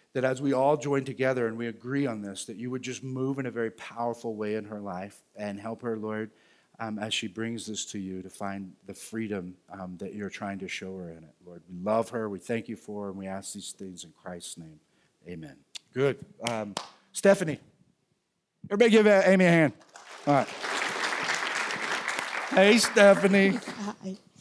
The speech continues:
Speaker 1: Everybody know Stephanie? Have y'all ever met Stephanie? She is awesome. Okay, uh, okay. So Stephanie, the question for you is, um,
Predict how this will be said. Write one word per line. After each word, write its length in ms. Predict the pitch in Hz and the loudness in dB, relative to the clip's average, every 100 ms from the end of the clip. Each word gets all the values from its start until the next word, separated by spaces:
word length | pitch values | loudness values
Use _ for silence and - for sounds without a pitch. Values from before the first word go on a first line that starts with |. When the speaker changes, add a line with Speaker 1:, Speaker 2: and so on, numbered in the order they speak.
| - | -2
Speaker 1:
Everybody 380 | 185 202 262 262 | 4 6 8 8
know 160 | 240 | 4
Stephanie? 380 | 233 233 226 226 | 4 4 4 4
Have 100 | 220 | 6
y'all 100 | 262 | 6
ever 140 | 285 | 6
met 180 | 262 247 | 4 2
Stephanie? 420 | - 214 214 208 196 _ _ _ _ _ _ _ _ 554 698 - 370 381 415 | 4 2 2 -4 -8 _ _ _ _ _ _ _ _ -14 -12 -8 -6 -4 4
She 120 | 440 | 12
is 380 | 480 480 302 254 | 12 12 12 12
awesome. 600 | 240 240 240 247 202 147 - - - - 208 | 12 12 10 10 8 4 -4 -10 -10 -2 6
Okay, 420 | 214 208 196 175 - | 8 10 8 8 8
uh, 360 | 208 196 175 | 10 10 8
okay. 180 | 208 220 | 8 8
So 160 | - 214 | 8 4
Stephanie, 600 | - 233 233 240 226 214 - - _ - | 6 6 6 6 4 4 -6 -20 _ 2
the 140 | 185 | 4
question 480 | 180 220 226 226 233 | 6 6 6 4 2
for 180 | - 202 | 4 4
you 540 | 185 185 185 175 170 151 | 6 6 6 6 4 6
is, 500 | 151 143 139 131 - | 6 8 6 0 0
um, 480 | 139 131 123 110 | 4 4 4 0